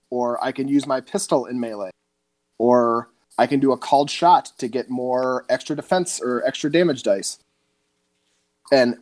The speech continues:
having that as a reference that a player can have in front of them during combat is so valuable.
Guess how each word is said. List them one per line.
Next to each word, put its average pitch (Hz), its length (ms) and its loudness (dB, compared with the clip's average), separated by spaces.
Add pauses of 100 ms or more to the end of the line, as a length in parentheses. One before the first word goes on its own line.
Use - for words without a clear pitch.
having 160 440 2
that 151 200 4
as 135 160 -6
a 123 40 -6
reference 131 380 -4
that 123 140 -4
a 110 40 -8
player 127 300 0
can 123 160 -4
have 120 180 0
in 110 120 -6
front 131 200 2
of 135 60 0
them 139 220 2
during 127 260 0
combat 147 580 2
is 107 480 -2 (540)
so 135 480 0
valuable. 95 560 -6